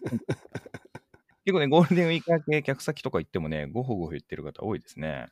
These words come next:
Speaker 1: あ、そうですか？
Speaker 2: うん。私もね、な-、後鼻漏っていうんでしたっけ？なん-、あの、鼻水が後ろに垂れる。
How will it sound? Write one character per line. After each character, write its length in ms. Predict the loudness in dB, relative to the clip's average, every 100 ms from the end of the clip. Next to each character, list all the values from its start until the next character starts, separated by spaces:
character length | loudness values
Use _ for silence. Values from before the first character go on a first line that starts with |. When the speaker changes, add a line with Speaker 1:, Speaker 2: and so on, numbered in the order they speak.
| _ _ _ _ _ _ _ -2
Speaker 1:
あ、 100 | 0
そ 120 | 2
う 20 |
で 60 | 0
す 40 |
か？ 180 | -2 -10 _ _ -2
Speaker 2:
う 80 | 2
ん。 800 | 4 2 0 -2 -4 -8 -12 -10
私 400 | -8 -6 -4 -2
も 140 | -2
ね、 400 | 0 0 -4 -12 -14
な-、 80 | -14 -6
後 220 | -4 -4
鼻 160 | -4
漏 140 | -4 -6
っ 20 |
て 120 | -6
い 20 | -10
う 20 |
ん 40 |
で 40 | -10
し 60 |
た 60 | -10
っ 20 |
け？ 100 | -6
な 140 | -4
ん-、 100 | -4 -6
あ 120 | -6
の、 180 | -8 -10
鼻 220 | -6 -2
水 240 | 0 -2
が 140 | -4 -6
後 180 | -6 -6
ろ 100 | -6
に 200 | -8 -8
垂 120 | -8
れ 100 | -6
る。 160 | -8